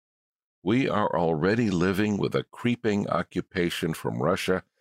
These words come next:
and you can do nothing about it. In the living room of Gia and Nora, opposition channel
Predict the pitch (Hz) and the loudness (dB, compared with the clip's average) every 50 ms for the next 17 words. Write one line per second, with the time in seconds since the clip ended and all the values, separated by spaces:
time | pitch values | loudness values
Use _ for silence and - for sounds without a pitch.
0 | _ _ _ _ - 71 71 69 73 80 - - - 76 71 64 71 69 65 64 | _ _ _ _ -8 -4 -2 0 0 0 0 0 -2 -2 -2 -2 -2 -2 -2 -2
1 | 65 69 78 92 110 107 - - 69 64 67 71 - - - 76 67 73 71 65 | -2 0 0 0 0 0 -2 -2 -2 -2 -2 -4 -6 -8 -8 -6 -4 -2 -2 -2
2 | 62 57 57 - _ _ _ _ _ _ _ _ _ _ _ _ _ _ _ _ | -2 -4 -8 -12 _ _ _ _ _ _ _ _ _ _ _ _ _ _ _ _
3 | _ _ _ _ _ - - 151 147 151 151 160 156 160 135 120 107 101 101 104 | _ _ _ _ _ -2 0 2 2 2 2 2 2 2 2 4 4 4 4 4
4 | 98 92 85 78 71 80 85 80 78 82 95 101 80 67 67 65 69 67 62 58 | 2 2 2 0 -2 0 0 2 2 2 0 0 0 -2 -2 0 0 0 2 2
5 | 62 71 90 92 - _ _ _ _ _ _ _ _ _ - 101 120 - 120 110 | 0 0 -2 -4 -6 _ _ _ _ _ _ _ _ _ -2 -2 -2 0 0 0
6 | 95 127 143 135 - 120 107 95 - - - 107 101 101 95 90 90 87 | 2 2 0 0 0 -2 -2 -2 -2 -2 0 0 2 2 2 2 0 0